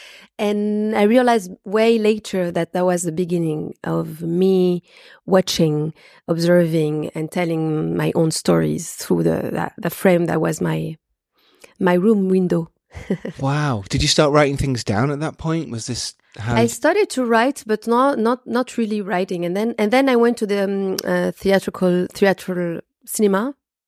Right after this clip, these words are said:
Speaker 1: in my neighbor. We had a cinema and was watching movies until I, um, discovered Abdelatif Kechiche is a French, French Tunisian filmmaker.
Speaker 2: Right.
Speaker 1: Uh,
Speaker 2: Yeah,
Speaker 1: who
Speaker 2: yeah.
Speaker 1: did,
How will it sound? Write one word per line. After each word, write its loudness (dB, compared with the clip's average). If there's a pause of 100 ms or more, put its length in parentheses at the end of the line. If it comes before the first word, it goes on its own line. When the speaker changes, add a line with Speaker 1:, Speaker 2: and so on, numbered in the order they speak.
Speaker 1:
in 2
my 0
neighbor. 0
We -4
had -8
a -8 (260)
cinema -12 (800)
and 4
was 4
watching 2
movies 2
until 0
I, 2
um, 0
discovered 0
Abdelatif 0
Kechiche -4 (600)
is -2
a -8
French, 0 (1120)
French -2
Tunisian -6
filmmaker. -2 (540)
Speaker 2:
Right. 0
Speaker 1:
Uh, -2
Speaker 2:
Yeah, 0
Speaker 1:
who 0
Speaker 2:
yeah. -4
Speaker 1:
did, -4